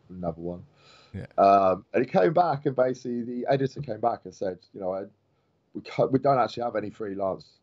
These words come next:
Speaker 1: rights workers anymore.
Speaker 2: Yeah.
Speaker 1: It's just all done in-house. But where are you based?"
Speaker 2: Yeah.
Speaker 1: And I was like, "Oh, I'm in, in Essex." He said, "Would you be interested in training, like, a couple of, um, celebrities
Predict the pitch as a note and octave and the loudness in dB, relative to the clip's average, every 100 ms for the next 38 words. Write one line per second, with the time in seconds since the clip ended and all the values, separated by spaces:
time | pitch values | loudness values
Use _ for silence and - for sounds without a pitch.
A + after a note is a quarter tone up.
0 | _ G2+ F#2+ - G2 F2+ G2 F#2 F#2 F2+ | _ -6 -6 -4 -8 -8 -10 -12 -10 -10
1 | E2+ - G2+ G2+ - - G#2 F#2 F2+ F2+ | -10 -8 -8 -8 -8 -4 -4 -2 -6 -6
2 | F2+ G2 - - - _ _ _ _ _ | -2 0 0 -2 -20 _ _ _ _ _
3 | C3+ - - C#4+ C#4 C4+ D4 C#4 E2+ - | 0 4 4 2 -2 -2 0 2 0 -2
4 | - _ - A2+ G#2+ - _ _ _ _ | -18 _ -10 -8 -8 -10 _ _ _ _
5 | _ - B2+ C3 C3 C#3+ C#3 A#2 A#2 A2+ | _ -4 0 2 4 4 2 0 -4 -4
6 | A#2 - A2+ - C#3+ C#3+ - - - - | -6 -4 -8 -2 -2 0 -2 -2 -6 -6
7 | A#2+ E3 G#3 - G3 D#3 D#3 C3 C3 B2+ | -6 -4 -6 -8 -4 -2 -4 -6 -4 0
8 | A#2+ A#2 G2+ - - G2+ G#2 G2+ - G2+ | 0 0 -4 -4 -8 -8 -8 -10 -4 -4
9 | F#2+ F#2+ F#2 - - F#2+ G#2+ - | -2 -6 -10 -6 -2 0 0 -2